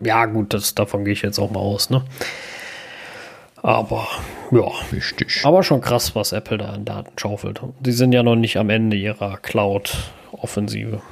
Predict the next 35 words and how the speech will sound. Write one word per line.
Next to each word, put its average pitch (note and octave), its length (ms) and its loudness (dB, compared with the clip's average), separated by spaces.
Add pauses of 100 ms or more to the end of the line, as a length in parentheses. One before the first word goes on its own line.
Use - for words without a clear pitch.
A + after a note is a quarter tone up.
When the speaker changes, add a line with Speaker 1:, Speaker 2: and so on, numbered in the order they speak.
(560)
Speaker 2:
Mhm. G2+ 360 6 (320)
Speaker 1:
Oder A2+ 220 4
Dienstoffensive, G2+ 1000 0
sagen G2+ 180 -6
wir G2+ 100 -6
mal G2 180 -8
so. G#2 180 -8 (180)
Speaker 2:
<laughs> - 1120 0
Ja, C#2+ 160 4
die C#2 140 0
Dienste. - 460 -6 (640)
Da A2+ 460 8
kommt - 240 2
noch D#2+ 120 0
so D2+ 120 2
einiges. D2 580 2
Ja, E2 120 -4
die, D#2 100 -10
die C#2+ 100 -6
mussten - 240 4
jetzt F2+ 140 4
das D#2+ 120 0
ganze F2+ 260 2
Lossless C#2+ 500 2
über, C2 440 -4
irgendwo C#2 420 0
hinspeichern. C2 800 -2 (640)
Speaker 1:
Mhm. C#3+ 360 4 (400)
Stimmt. A#2 380 2 (140)
Speaker 2:
<laughs> - 140 -16
Die G#2 100 0
ganzen A#2+ 380 4
Künstler. A3+ 640 2 (380)
Oh, C#4 220 4
Jemine. A3+ 560 6